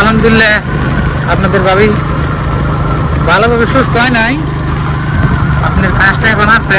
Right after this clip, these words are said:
আরো দু একদিন সময় লাগবে। তো সবাই একটু ভালো করে দোয়া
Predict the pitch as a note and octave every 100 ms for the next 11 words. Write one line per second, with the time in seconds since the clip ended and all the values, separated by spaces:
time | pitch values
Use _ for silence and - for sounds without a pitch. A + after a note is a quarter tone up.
0 | A3 F#3+ F3 G#3 F#3+ F#3 G#3+ A3 G#3 G#3
1 | - F#3+ - - - - - - - -
2 | - - - - F#5 - - - - -
3 | - - - - G3+ G#3 - G3 F3 G#3
4 | A3+ G#3 A3